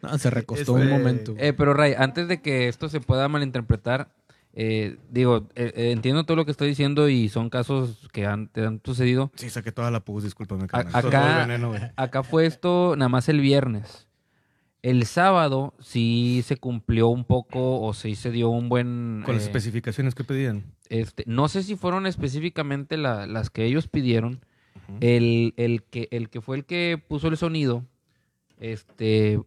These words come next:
Speaker 3: hizo una publicación con todo lo que había o lo que él puso.
Speaker 2: Ok,
Speaker 3: No
Speaker 2: ok,
Speaker 3: sé si
Speaker 2: ok.
Speaker 3: eso fue lo que pidió la banda. Este,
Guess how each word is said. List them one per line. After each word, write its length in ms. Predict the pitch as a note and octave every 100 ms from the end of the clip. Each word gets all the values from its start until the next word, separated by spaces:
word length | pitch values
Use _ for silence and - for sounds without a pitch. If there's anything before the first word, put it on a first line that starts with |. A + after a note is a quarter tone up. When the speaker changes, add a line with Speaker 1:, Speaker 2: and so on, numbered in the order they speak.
| _ -
Speaker 3:
hizo 280 | A2+ C#3
una 320 | C3 C3 B2+ C3
publicación 640 | C3+ B2+ - A#2+ A#2+ A#2
con 220 | B2+ A#2+
todo 240 | A2 A2+ A2+
lo 160 | A#2+
que 100 | -
había 680 | G#2+ G#2 G#2+ A2 G#2+ G#2 F#2+ F#2 - - -
o 100 | A2+
lo 140 | A2+ -
que 100 | A2
él 720 | A2 A2 A#2 A2+ G#2 G2+ G2 -
puso. 400 | G3+ - A2 - _ _
Speaker 2:
Ok, 140 | F#2+ F#2+
Speaker 3:
No 200 | A#2+ B2+
Speaker 2:
ok, 60 | D#3+
Speaker 3:
sé 140 | D3+
si 180 | C3 C#3
Speaker 2:
ok. 40 | B2
Speaker 3:
eso 100 | D3
fue 140 | C3+
lo 120 | B2+
que 120 | B2 B2
pidió 240 | A2 G#2
la 100 | G#2+
banda. 480 | G#2 A2+ A2 F#2+ F2+ _ _ _ _ _ _
Este, 880 | A2 A2 G#2 - G#2+ G#2 G2+ G2